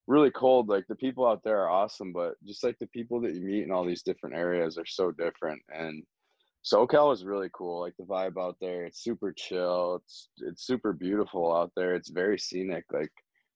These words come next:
we went on a couple hikes. I actually have a cousin who lives out there, and he took me to, like, this,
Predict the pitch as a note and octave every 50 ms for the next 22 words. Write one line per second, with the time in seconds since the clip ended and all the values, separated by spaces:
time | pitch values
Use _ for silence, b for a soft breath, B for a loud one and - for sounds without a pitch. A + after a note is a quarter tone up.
0 | _ - G2 G2+ G#2 G#2 G2 G2 F#2+ F#2 F2 - - G#2 - G#2+ G2 F2+ F2 F2
1 | G2 F#2 F#2 F#2+ F#2+ F#2 - - - - - - - - _ _ _ _ _ -
2 | F#2+ G#2+ G#2 - - G#2+ G#2+ G#2+ G#2+ F#2+ F#2 - - - G2+ G#2+ G2 G2+ G#2 F#2+
3 | F#2 F#2+ F#2 F2+ F#2 G2 G2+ G2 F#2 F#2+ F2+ F2 E2 - - F2+ F2+ F2+ F2 E2+
4 | E2+ E2+ - b b b b b b b _ _ _ _ - G#2 G2+ G2 F#2+ G2
5 | G2+ A2+ G#2+ - - A2+ G#2 G2+ G2+ F#2+ F#2 F#2+ F#2 F2 F2 F2 - _ F#2 E2+
6 | D#2 - - - -